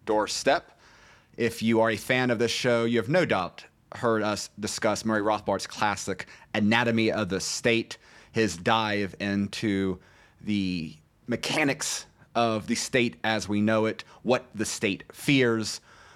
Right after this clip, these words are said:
what its greatest threats are. It is one of the all-time best Rothbard reads, a personal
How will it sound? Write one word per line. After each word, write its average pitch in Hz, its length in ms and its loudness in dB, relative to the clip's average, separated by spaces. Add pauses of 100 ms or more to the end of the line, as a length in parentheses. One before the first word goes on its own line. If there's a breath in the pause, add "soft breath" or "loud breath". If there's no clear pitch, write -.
(100)
what 113 200 2
its 104 180 -4
greatest 107 520 -2
threats - 420 0
are. 110 420 0
It 117 240 -2
is 104 440 -2
one 107 260 -2
of 95 140 -6
the 98 240 -2
all-time 127 580 0
best 101 420 -2
Rothbard 98 540 -2
reads, 98 300 -2
a 87 100 -6
personal 113 560 -2